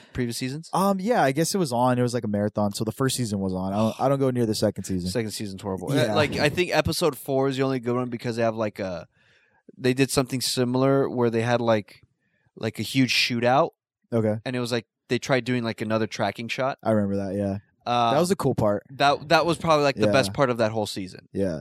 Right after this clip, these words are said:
Speaker 1: And that was it.
Speaker 2: Yeah. They started it, I guess, well, I don't know, H B O did, um, around beginning of the day.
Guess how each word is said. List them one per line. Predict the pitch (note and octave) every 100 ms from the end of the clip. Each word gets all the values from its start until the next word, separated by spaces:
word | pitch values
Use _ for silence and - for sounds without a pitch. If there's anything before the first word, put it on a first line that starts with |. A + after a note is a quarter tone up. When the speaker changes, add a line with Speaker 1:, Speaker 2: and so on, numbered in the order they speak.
| G#2
Speaker 1:
And | C3
that | A#2+ G#2
was | G2
it. | - - _ _
Speaker 2:
Yeah. | G#2 F#2 F2+ G2 -
They | C3+
started | - D3+ E3 D#3 B2
it, | A2
I |
guess, | G#2 G#2+ G2+ - - _ _ _ -
well, | G2 F#2+ -
I |
don't | G2+ G2
know, | G2
H | G2+ -
B | G2
O | F#2+
did, | G2 F#2+ E2+ - D2+
um, | F#2 F2+ F2+ F#2+ _ _ _ _ _ A2
around | D3 C#3+ B2 A2 _ _ _ _ _
beginning | A2+ G2 G2+ G#2 G#2 G#2 F#2
of | F#2+
the | G#2+
day. | G#2 A#2 B2+